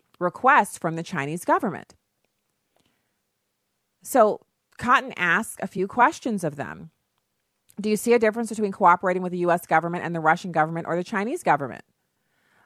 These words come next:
Um, do you prefer to see America remain the dominant global superpower?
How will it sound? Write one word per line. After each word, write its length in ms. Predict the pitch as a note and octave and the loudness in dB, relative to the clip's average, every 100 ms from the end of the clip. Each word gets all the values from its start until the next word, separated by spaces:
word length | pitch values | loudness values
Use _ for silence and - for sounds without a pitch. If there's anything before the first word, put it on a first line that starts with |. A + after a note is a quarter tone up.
| _ | _
Um, 680 | F3 F3 E3 D#3+ D#3+ D#3+ D#3+ _ _ _ _ | 0 2 2 0 -4 -10 -12 _ _ _ _
do 80 | - | -4
you 60 | G#3+ | -2
prefer 280 | G#3+ G3 F#3+ | 2 2 2
to 60 | |
see 160 | F#3+ G3 | 0 -2
America 400 | F3+ F3 F3+ F#3+ | 0 0 -2 -2
remain 400 | F3 E3+ E3 E3+ | -2 -2 -2 -4
the 100 | E3 | -6
dominant 640 | D3 D3 D#3 E3 E3 - | 2 2 4 0 -6 -8
global 480 | - D#3 D3+ D3+ E3 | -2 2 2 4 0
superpower? 800 | - A#3 C#4 G3+ E3+ A2+ B1 | 0 -6 -4 -2 -2 -2 -8